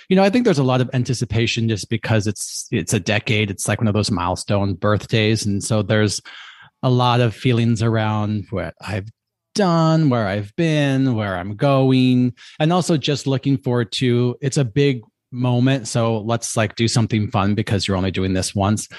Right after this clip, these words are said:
And for me, I am the kind of person when I'm planning something, you know, uh, I have a vision of, like, how I want things to go and what could happen. Um,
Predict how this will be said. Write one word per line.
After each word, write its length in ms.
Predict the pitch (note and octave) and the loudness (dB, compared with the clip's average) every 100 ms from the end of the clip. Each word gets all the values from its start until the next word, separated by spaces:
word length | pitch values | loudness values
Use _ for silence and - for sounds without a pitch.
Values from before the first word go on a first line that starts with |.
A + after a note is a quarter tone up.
| - - - - | -18 -20 -10 0
And 300 | C#3+ C#3+ - | 2 2 2
for 140 | D3 | 2
me, 540 | C#3+ F3 G#3 C#3 B2 B2 _ | 4 6 6 4 2 0 _
I 240 | C3+ C#3 D3+ | -2 2 2
am 160 | E3 | 2
the 80 | D3 | 0
kind 220 | - C3 | 0 0
of 120 | B2 - | 0 0
person 340 | B2 A2 B2 | -2 0 -2
when 100 | A#2 | -2
I'm 200 | G2+ G2 | -2 -6
planning 540 | F#2 - G#2+ G#2 A2+ A#2 | -8 -4 -2 0 2 0
something, 680 | - B2 B2 C3 C3 B2+ B2+ | 0 -2 0 0 2 0 -2
you 140 | - A#2 | -6 -2
know, 340 | G#2+ G#2 G2+ - _ _ _ _ _ _ - | -2 -2 -4 -10 _ _ _ _ _ _ -8
uh, 320 | B2 A2+ G#2+ - - | -2 0 0 -2 -2
I 180 | A#2 | 0
have 340 | B2 F#2+ C3 A#2+ | 0 2 2 0
a 60 | |
vision 560 | A2+ F#2+ G#2+ G#2+ B2+ B2 | -2 -4 -4 0 0 0
of, 140 | A2+ | -2
like, 180 | G#2+ G#2 | -6 -6
how 300 | - A2 G#2+ | -6 -4 -2
I 100 | G2 | -2
want 300 | F2 G#2 G#2+ - | -2 -2 -4 -4
things 320 | C3 A#2+ A2 | 0 0 0
to 100 | - | -4
go 440 | C#3 G#3+ G3+ F#3+ F#3 | 0 2 2 4 2
and 160 | A#2+ | 2
what 200 | G#2+ G#2 | -2 -6
could 160 | - G#2+ | -6 -6
happen. 720 | - D#3 C#3 C3+ B2+ B2 B2+ - - - _ - | -2 0 2 2 2 2 0 -6 -20 -20 _ -4
Um, 520 | A#2+ A2+ A2 A2+ | -2 0 0 -2